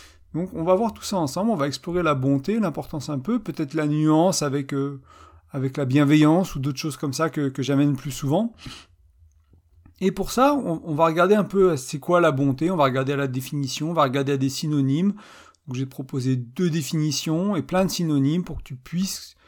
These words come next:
peut-être commencer à, à mieux saisir qu'est-ce que ça veut dire et qu'est-ce que ça pourrait être pour toi, comment elle s'exprime pour toi, comment tu vois ça toi. Il y a, c'est pareil, hein, il y a, il y a la définition d'un mot,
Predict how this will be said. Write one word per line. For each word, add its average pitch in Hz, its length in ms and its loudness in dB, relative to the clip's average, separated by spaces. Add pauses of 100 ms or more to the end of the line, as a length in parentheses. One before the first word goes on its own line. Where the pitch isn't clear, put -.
(600)
peut-être 165 380 0
commencer 151 500 2
à, 143 240 4
à - 420 -4
mieux 160 240 4
saisir 170 720 0
qu'est-ce 156 160 -4
que - 80 -12
ça 147 200 -2
veut 143 120 0
dire 143 400 -2
et 139 160 -8
qu'est-ce - 180 -10
que 135 80 -10
ça 143 120 0
pourrait 151 260 2
être 131 100 -2
pour - 220 0
toi, 151 180 -6
comment 147 260 -2
elle 135 60 -2
s'exprime 147 460 -8
pour 147 220 -12
toi, 165 180 -4
comment 156 240 -8
tu 131 160 -16
vois 151 160 -6
ça 147 180 -8
toi. 175 280 -2
Il 151 60 0
y - 20 -4
a, 143 60 -10 (460)
c'est - 140 -20
pareil, 170 320 2
hein, 151 80 2
il 160 80 -2
y 143 40 -2
a, 139 40 -2
il 143 80 -4
y 143 60 -6
a 139 40 -8
la 143 120 -8
définition 147 800 -4
d'un 139 240 0
mot, 214 540 4